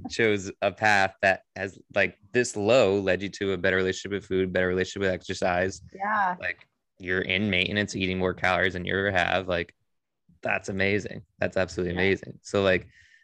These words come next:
Speaker 1: I think anybody listening to this, it's so easy to kinda get caught up in the lows, right?
Speaker 2: Mm-hmm.
Speaker 1: Almost like victim. Um,
Speaker 2: Yeah.
Speaker 1: but,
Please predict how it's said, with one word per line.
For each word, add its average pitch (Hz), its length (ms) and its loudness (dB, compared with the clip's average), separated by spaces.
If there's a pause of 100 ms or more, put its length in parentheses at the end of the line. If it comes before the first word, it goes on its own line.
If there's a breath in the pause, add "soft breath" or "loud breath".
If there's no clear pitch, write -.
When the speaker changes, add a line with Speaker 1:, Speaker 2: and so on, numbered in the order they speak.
(100)
Speaker 1:
I 120 60 -2
think 131 220 0
anybody 110 480 2
listening 98 380 -4
to 87 80 -4
this, 90 360 -2 (340)
it's - 220 -4
so 123 220 2
easy 110 480 -2
to 87 540 -2 (720)
kinda 101 240 0
get 95 260 0
caught 98 260 2
up 98 200 0
in 107 80 -4
the 92 80 -2
lows, 92 540 -2 (720)
right? 98 360 0
Speaker 2:
Mm-hmm. 190 160 -12
Speaker 1:
Almost 101 280 -6
like 92 160 0
victim. 123 520 -4 (440)
Um, 151 460 0
Speaker 2:
Yeah. 147 40 -12 (720)
Speaker 1:
but, 98 380 2